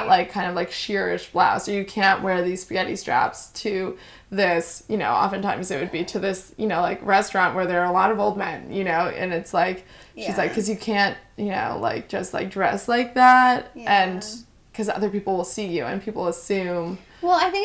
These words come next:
Speaker 1: it's
Speaker 2: that you're
Speaker 1: hard too,
Speaker 2: dressing
Speaker 1: 'cause,
Speaker 2: for
Speaker 1: like,
Speaker 2: them," or, like, and so then
Speaker 1: Yeah.
Speaker 2: I'm just like, "I wanna wear what I wanna wear," and Jesus, like, I just desexualize it.
Speaker 1: Yeah.
Speaker 2: I'm going to the, like, museum, but
Speaker 1: Definitely.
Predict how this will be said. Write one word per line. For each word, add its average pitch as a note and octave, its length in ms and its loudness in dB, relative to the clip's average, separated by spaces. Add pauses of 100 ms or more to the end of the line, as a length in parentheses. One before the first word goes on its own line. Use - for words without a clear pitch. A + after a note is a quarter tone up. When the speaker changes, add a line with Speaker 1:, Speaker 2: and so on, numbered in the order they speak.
Speaker 1:
it's - 80 0
Speaker 2:
that - 40 -2
you're F#4 100 0
Speaker 1:
hard F4 100 2
too, D#4+ 80 0
Speaker 2:
dressing D#4+ 240 2
Speaker 1:
'cause, - 80 -2
Speaker 2:
for - 60 -2
Speaker 1:
like, F3+ 100 0
Speaker 2:
them," G#3 500 6
or, - 80 -2
like, F#3 360 2
and - 140 -4
so G#3+ 120 -2
then G3+ 80 -2
Speaker 1:
Yeah. G#3+ 180 4
Speaker 2:
I'm A3 140 2
just G3 160 -2
like, F#3 200 -2
"I G3 120 4
wanna A3 180 2
wear G#3+ 140 2
what - 160 -2
I B3+ 160 6
wanna C#4+ 180 4
wear," A#3 440 4
and - 260 -8
Jesus, A3+ 400 2
like, F#3 120 -4
I F3 180 -4 (120)
just A3 300 0
desexualize F#3 840 -2
it. - 240 -8 (240)
Speaker 1:
Yeah. F#3+ 280 -6
Speaker 2:
I'm G3 160 0
going G3+ 420 2
to F#3 600 0 (100)
the, F#3+ 100 -6 (300)
like, F#3 240 0
museum, F3+ 640 -8 (100)
but G3 380 8
Speaker 1:
Definitely. - 420 -12